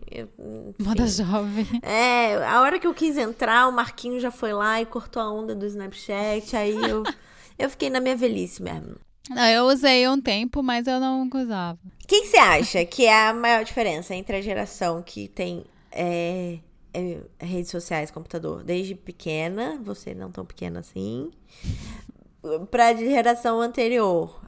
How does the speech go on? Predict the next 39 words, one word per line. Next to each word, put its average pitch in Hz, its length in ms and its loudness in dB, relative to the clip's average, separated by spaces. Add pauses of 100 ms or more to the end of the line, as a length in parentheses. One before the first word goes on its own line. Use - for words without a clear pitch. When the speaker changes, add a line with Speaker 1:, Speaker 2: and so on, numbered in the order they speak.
(120)
Speaker 1:
Pra 262 160 -4
mim 285 100 -4
era 302 240 0
muito 349 220 -2
assim, 185 360 -4 (320)
qu-, 92 340 -6
quando 233 180 -4
eu 220 60 0
era, 208 420 -2
quando 220 140 -6
eu 196 60 -6
tinha 196 240 -12
computador, 185 720 -6
começou 185 400 -10
a 170 40 -8
ter 180 140 -12
internet 180 460 -12
e - 40 -20
tal, 190 140 -8 (580)
meus 214 160 0
pais 214 180 -4
falavam, 202 340 2
"Ah, 294 200 4
não 285 160 -2
clica 339 320 0
em 415 100 0
qualquer 392 300 0
link, 240 580 -2
não 202 140 -6
sei 262 120 -4
o 254 40 -4
quê, 214 640 0
tananã", 220 600 -2
e 285 120 2
agora 220 360 2
eles 269 400 -2
que 359 120 -2
fazem 330 300 -4
cagada. 156 600 -4